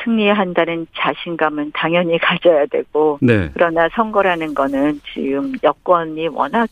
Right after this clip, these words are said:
Speaker 1: 최근에 보면 선거 뭐라 그래야 될까요? 선거 전략이 아니라 선거 기술이 굉장히 발전들 하셨더라고요.
Speaker 2: 기술이요?
Speaker 1: 네. 선거 앞두고 이렇게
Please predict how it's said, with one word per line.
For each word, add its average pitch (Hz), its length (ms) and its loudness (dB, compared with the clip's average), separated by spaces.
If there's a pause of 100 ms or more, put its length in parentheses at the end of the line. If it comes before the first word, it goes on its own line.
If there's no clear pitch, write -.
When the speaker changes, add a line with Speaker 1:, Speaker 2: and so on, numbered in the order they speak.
Speaker 1:
최근에 240 420 0
보면 156 360 -4
선거 170 920 2 (680)
뭐라 131 220 -2
그래야 127 220 -2
될까요? - 440 -4
선거 208 440 0
전략이 165 920 2
아니라 135 280 -2
선거 269 340 0 (100)
기술이 247 500 -2
굉장히 147 340 0
발전들 147 540 0
하셨더라고요. - 920 -4
Speaker 2:
기술이요? 180 560 2 (720)
Speaker 1:
네. 147 360 2 (400)
선거 196 260 2
앞두고 143 600 -2
이렇게 139 460 -2